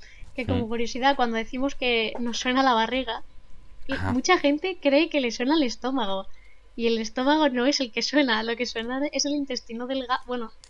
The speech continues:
Speaker 1: no sé si delgado o grueso, aquí no me voy a mojar por si acaso.
Speaker 2: Mm.
Speaker 1: Ya, ahora creo
Speaker 2: Ya,
Speaker 1: que
Speaker 2: no, no sabría, eh, decirte
Speaker 1: no,
Speaker 2: yo tampoco.
Speaker 1: no te lo sabría decir, pero es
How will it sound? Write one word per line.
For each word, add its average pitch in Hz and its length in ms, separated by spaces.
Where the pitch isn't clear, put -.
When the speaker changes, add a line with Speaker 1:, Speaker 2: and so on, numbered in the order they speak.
Speaker 1:
no 277 80
sé 349 80
si 349 120
delgado 277 420
o 277 60
grueso, 233 420
aquí 240 240
no 294 80
me 285 60
voy 285 100
a 294 80
mojar 277 320
por 277 100
si 240 60
acaso. 226 420
Speaker 2:
Mm. 110 140
Speaker 1:
Ya, 262 280
ahora 294 240
creo 262 200
Speaker 2:
Ya, - 60
Speaker 1:
que 165 100
Speaker 2:
no, 151 220
no 143 180
sabría, 135 420
eh, 113 60
decirte 127 320
Speaker 1:
no, 370 140
Speaker 2:
yo 427 60
tampoco. - 280
Speaker 1:
no - 40
te 392 60
lo 427 80
sabría 359 220
decir, 277 240
pero 254 180
es - 260